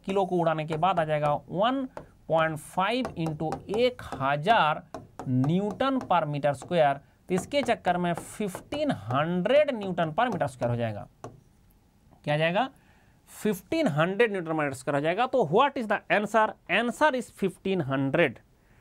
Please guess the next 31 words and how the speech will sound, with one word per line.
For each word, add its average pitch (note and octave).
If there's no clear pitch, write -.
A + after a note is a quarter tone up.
तो D3
जो A#3
भी D#4
पूछा A#3+
गया A3+
इस F#3+
क्वेश्चन G3
में F#3+
ध्यान F3
से, F#3
ध्यान F3
से A#3
यूनिट B3+
जैसे A#3+
बोलेगा A3
उस F#3+
हिसाब F3
से F#3
आंसर F3
देना F#3+
है। G3
तो A3
ये A#3+
सब C#4+
क्वेश्चन A#3+
में A3
क्या A3+
करना A3+
पड़ता B3
है? D#4
आंसर G3